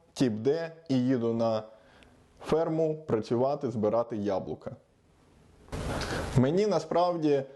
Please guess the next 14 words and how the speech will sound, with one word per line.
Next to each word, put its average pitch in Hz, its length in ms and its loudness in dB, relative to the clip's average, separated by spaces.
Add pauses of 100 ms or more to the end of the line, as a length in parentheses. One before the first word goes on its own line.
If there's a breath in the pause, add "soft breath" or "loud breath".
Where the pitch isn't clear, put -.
(220 loud breath)
було 135 340 2
більш 147 380 0
цікаво 131 420 0
поїхати 117 560 0
саме 123 340 0
сюди, 117 400 0
в 104 140 0
Англію, 135 560 -2 (840 loud breath)
не 135 220 2
працювати, 143 800 0
а 120 80 2
побачити 139 680 -2
цю 135 280 2
Англію 170 600 0